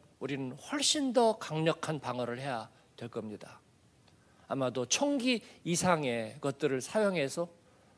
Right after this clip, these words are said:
생명을 지키지 않는다면, 예,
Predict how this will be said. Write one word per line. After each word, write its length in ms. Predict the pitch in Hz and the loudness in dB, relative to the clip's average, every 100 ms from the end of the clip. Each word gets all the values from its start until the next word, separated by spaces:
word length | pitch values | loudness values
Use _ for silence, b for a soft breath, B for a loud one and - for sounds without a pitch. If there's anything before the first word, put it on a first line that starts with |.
| b b | b b
생명을 600 | - 202 202 170 156 135 - | -4 0 4 4 4 2 0
지키지 360 | 208 233 180 | 0 2 4
않는다면, 600 | 123 127 120 113 127 190 - - _ _ _ _ _ _ - | 2 2 0 0 0 -4 -8 -20 _ _ _ _ _ _ -18
예, 180 | 120 | -18